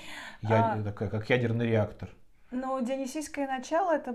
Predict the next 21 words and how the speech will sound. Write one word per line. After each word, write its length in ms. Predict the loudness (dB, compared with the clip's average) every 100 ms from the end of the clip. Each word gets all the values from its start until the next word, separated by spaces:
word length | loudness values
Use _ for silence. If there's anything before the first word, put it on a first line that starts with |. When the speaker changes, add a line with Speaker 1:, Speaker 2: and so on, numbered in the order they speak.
| -6
Speaker 2:
это 200 | -8 -6
больше 360 | -4 -4 -4 -10
про 220 | -6 -8
страсть, 480 | -6 -2 -2 -2 -6
про 160 | -8
желание, 640 | -6 -2 2 4 2 -4 -6
Speaker 1:
Ну, 80 | 0
тоже 220 | 2 4
к 60 |
Speaker 2:
про 80 | 4
Speaker 1:
любви 160 | 2 2
относится. 360 | -2 -6 -12 -18 -4
Speaker 2:
Но… 920 | -2 0 2 2 2 2 0 -2 -4 -6
а... 640 | -2 0 0 2 0 -2 -6 -12 -20 -20 -20 -12
Это 540 | -8 0 4 4 2 -6
Ди-, 240 | -8 -6
Дионис 400 | -2 -2 -2 -4
относится 480 | -4 -2 -2 -2 -8
к 100 | -6
недифференцированному 1080 | -4 -2 -4 -8 -8 -8 -8 -4 -2 -2 -4
эросу. 540 | -4 -4 -4 -8 -12